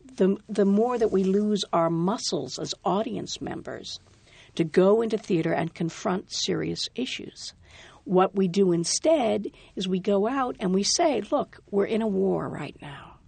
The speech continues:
We're in a war. We have terrorism. We've got poverty. The economy is shaky. And who knows how long I'll hold on to my job? Do I want to go to the theater at night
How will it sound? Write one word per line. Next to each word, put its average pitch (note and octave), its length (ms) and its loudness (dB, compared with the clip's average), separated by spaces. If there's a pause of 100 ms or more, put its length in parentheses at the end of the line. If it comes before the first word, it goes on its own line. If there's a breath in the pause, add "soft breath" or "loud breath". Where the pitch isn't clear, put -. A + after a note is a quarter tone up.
(460 soft breath)
We're E3+ 100 0
in F#3 60 2
a F3+ 60 2
war. A3 480 2 (380 loud breath)
We F3 120 0
have E3+ 220 -6
terrorism. A#3 800 -4 (520 loud breath)
We've F#3 200 0
got E3+ 400 -6 (140)
poverty. A#3+ 760 -4 (360 loud breath)
The F3 100 2
economy A3 640 -2
is G3 80 -2
shaky. G#3+ 640 -4 (420 loud breath)
And F3+ 400 2
who C#4 220 2
knows B3 260 -2
how A3 160 -2
long G#3 240 0
I'll F#3 160 0
hold G#3 300 -2
on F#3+ 200 2
to G3 100 -4
my F3+ 180 0
job? G3+ 460 -4
Do F#3 160 2
I A3+ 160 -2
want C#4 200 -4
to C4 60 -8
go A#3+ 160 -4
to G#3 80 -6
the G3 120 -6
theater D4 440 -4
at - 160 -8
night - 380 -8